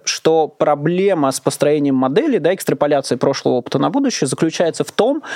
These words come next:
что мы исходим из того, что все уже в этом мире было, да, и берем нечто среднее. Это не так. Ну, то есть в мире постоянно что-то новое происходит, и в истории новое происходит. Фукуяма, который написал про конец истории, свои слова уже наза-, назад взял и сказал, что история не закончена, извините, поторопился.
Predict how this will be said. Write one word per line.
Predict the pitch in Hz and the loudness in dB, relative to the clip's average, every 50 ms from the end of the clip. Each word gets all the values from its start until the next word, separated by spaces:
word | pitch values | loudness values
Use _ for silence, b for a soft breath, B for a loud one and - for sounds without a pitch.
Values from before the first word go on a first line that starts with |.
| B B B | B B B
что | - - - 170 160 | -4 -2 0 0 0
мы | 165 185 202 - | 0 -2 -2 -2
исходим | - 156 - - - 208 240 220 185 160 | -4 -6 -2 -2 -2 0 0 0 0 -2
из | 147 - | -2 0
того, | - 147 135 143 170 220 247 | 0 0 0 2 2 0 0
что | - - - - 170 156 147 | -2 -4 -2 0 0 0 0
все | - - - 185 | 0 0 0 0
уже | 214 196 170 175 | 2 0 0 0
в | 165 | 0
этом | 165 170 170 165 | 0 0 0 0
мире | 170 175 170 151 147 | 0 0 0 0 0
было, | 139 131 160 147 127 120 - - - - _ | 0 0 0 0 0 -2 -4 -6 -8 -8 _
да, | - - 131 131 147 175 214 208 - _ - | -4 -2 0 0 0 -2 -4 -6 -12 _ -4
и | 135 127 131 139 135 139 131 | -2 0 0 0 0 0 0
берем | 127 135 143 160 170 156 | 0 2 0 2 0 0
нечто | 143 147 - - 151 | -2 -4 -2 -4 -2
среднее. | - - 156 147 113 - - - 50 - B B B B B B - | 0 0 0 0 0 -2 -6 -10 -10 -12 B B B B B B -4
Это | 165 202 214 - | -4 -2 0 0
не | 233 226 | 0 0
так. | 208 - 160 98 - - - - - - - - | 0 0 -2 -2 -2 -6 -12 -16 -16 -10 -2 0
Ну, | 180 185 170 | 0 0 2
то | 131 127 | 0 -2
есть | 117 - | 0 0
в | - | 0
мире | 170 208 240 226 | 0 2 0 -2
постоянно | 226 - - 175 180 180 | -2 -2 -2 -2 -2 -2
что-то | 156 - 165 - - | -2 -2 -2 0 0
новое | 160 170 175 151 135 113 | 0 2 2 2 0 -2
происходит, | - - 117 - - - - 107 113 - - | -2 -4 -4 -4 -4 -4 -4 -4 -2 -2 0
и | 143 | 0
в | 147 | 0
истории | 156 - - 190 180 151 123 | 0 0 0 0 0 0 0
новое | 120 113 107 104 101 - | 0 -2 -2 -2 -2 -4
происходит. | - - - - - - - - - - - | -4 -4 -6 -6 -2 -2 -2 -2 -2 -4 -8
Фукуяма, | 151 - 147 - 147 147 185 233 240 220 196 | -6 -6 -2 0 2 2 2 2 2 0 0
который | - 143 - 147 156 151 | 0 0 0 0 0 0
написал | 151 143 139 - - 147 135 | 0 -2 -2 0 0 0 0
про | - 143 | -2 -2
конец | - 139 156 208 233 - | 0 0 0 0 0 -2
истории, | 196 170 - - 170 156 147 | -4 -2 0 0 0 0 0
свои | 135 - - 131 135 | 0 0 -2 -2 0
слова | - - 147 151 147 | 0 0 2 2 2
уже | 135 127 123 127 | 0 0 0 -2
наза-, | 127 127 123 151 - | -2 0 0 -2 0
назад | 123 143 135 131 135 123 127 | 0 0 0 0 0 0 0
взял | 139 180 214 214 | 0 0 0 0
и | |
сказал, | - - - 147 151 | 0 0 -2 -2 0
что | - 143 139 | -2 -2 -2
история | 131 - 147 139 131 127 | 0 0 0 0 0 0
не | 123 123 | 0 0
закончена, | 131 143 - 240 247 - - 165 143 | 0 0 0 0 0 -2 -2 -2 0
извините, | 139 135 131 139 156 175 - - | 0 0 0 -2 -2 -4 -6 -6
поторопился. | - - 143 143 139 - - - - - - | -4 -2 0 -2 -2 -4 -8 -10 -10 -12 -14